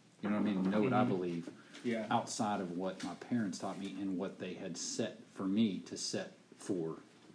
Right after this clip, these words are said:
Speaker 1: my brothers,
Speaker 2: Mm-hmm.
Speaker 1: right?
Speaker 2: Right.
Speaker 1: So it's kinda nice to, so, so that kinda set the tone for me to, like, I've always gotta worry. I've always gotta worry about what people are looking at, what people are seeing, what I'm acting like, because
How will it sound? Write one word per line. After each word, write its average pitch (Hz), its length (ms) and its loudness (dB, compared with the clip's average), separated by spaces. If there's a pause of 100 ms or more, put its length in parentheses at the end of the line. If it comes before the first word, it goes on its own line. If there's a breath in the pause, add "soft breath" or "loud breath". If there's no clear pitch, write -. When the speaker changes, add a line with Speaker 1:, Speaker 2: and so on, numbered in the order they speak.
(240)
Speaker 1:
my 87 120 -2
brothers, 104 500 0 (160)
Speaker 2:
Mm-hmm. 127 260 4
Speaker 1:
right? 113 300 4 (340)
Speaker 2:
Right. 104 240 0 (400)
Speaker 1:
So 123 260 6
it's 117 120 0
kinda 139 220 8
nice 107 440 2
to, - 340 0 (1080)
so, 139 320 10
so - 200 6
that 143 240 8
kinda 143 180 8
set 131 240 4
the 127 60 0
tone 117 360 4
for 107 160 -2
me 104 220 2
to, 98 100 2
like, 92 280 -2 (760 loud breath)
I've 107 140 0
always 110 220 8
gotta 101 160 4
worry. 90 480 4 (120)
I've 107 100 -2
always 123 240 6
gotta 127 160 6
worry 107 200 6
about 87 220 0
what 95 260 -4
people 123 300 2
are 107 60 6
looking 107 320 2
at, 110 120 -2
what 101 140 -6
people 113 260 4
are 104 80 6
seeing, 120 500 4
what 98 140 0
I'm 104 140 2
acting 107 340 0
like, 104 300 -2
because 98 640 -2